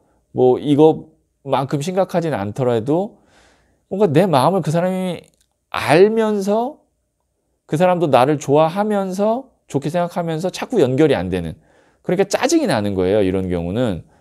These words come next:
외롭다기보다는 "아, 뭐가 이렇게 연결이 안 돼?"라고 생각하는 거죠, 혼자서. 자,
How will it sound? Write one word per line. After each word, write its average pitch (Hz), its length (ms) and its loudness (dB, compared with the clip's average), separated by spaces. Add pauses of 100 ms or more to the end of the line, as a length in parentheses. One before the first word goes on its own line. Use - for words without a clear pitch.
(140)
외롭다기보다는 117 1080 2
"아, 104 200 -6
뭐가 113 360 2
이렇게 139 220 -4
연결이 104 340 -2
안 87 240 -6
돼?"라고 98 400 0
생각하는 143 480 -6
거죠, 80 200 -8
혼자서. 101 680 -6 (800)
자, 90 640 -4